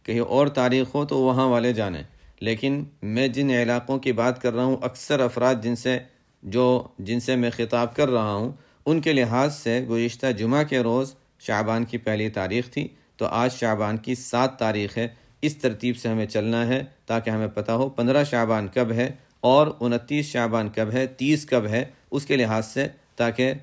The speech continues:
رمضان کے روزوں کی تاریخ کے ہمیں یقین ہو سکے، اس لیے کہ اگر ان-،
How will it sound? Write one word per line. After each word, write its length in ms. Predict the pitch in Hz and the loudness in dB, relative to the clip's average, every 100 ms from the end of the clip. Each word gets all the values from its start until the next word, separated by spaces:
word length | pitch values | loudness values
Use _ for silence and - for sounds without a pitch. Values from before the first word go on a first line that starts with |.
| - | -8
رمضان 520 | 104 113 117 117 135 135 | -2 0 0 0 0 2
کے 140 | 123 | 2
روزوں 360 | 110 117 151 156 | 2 2 2 0
کی 140 | 147 | 0
تاریخ 400 | 135 117 120 110 | 0 0 0 -2
کے 80 | 127 | -2
ہمیں 200 | 117 113 | 0 0
یقین 320 | 107 113 117 | -2 -2 -2
ہو 120 | 110 | -2
سکے، 340 | 107 110 113 143 - _ | -2 -2 -2 -2 -6 _
اس 160 | - 131 | -6 0
لیے 100 | 127 | 0
کہ 160 | 127 | 2
اگر 220 | 117 117 | 2 2
ان-، 180 | 113 113 | 0 0